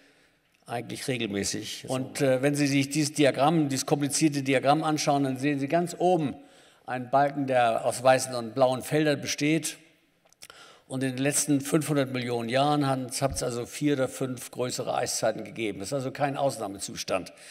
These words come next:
in dem sich unsere Erde heutzutage, und wir sind ja im Eiszeitmodus quasi,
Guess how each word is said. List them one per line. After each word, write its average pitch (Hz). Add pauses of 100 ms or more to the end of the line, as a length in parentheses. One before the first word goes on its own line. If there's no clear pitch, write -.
(300)
in 113
dem 117
sich 117
unsere 127
Erde 127
heutzutage, 139
und 110
wir 123
sind 143
ja 131
im 107
Eiszeitmodus 101
quasi, 113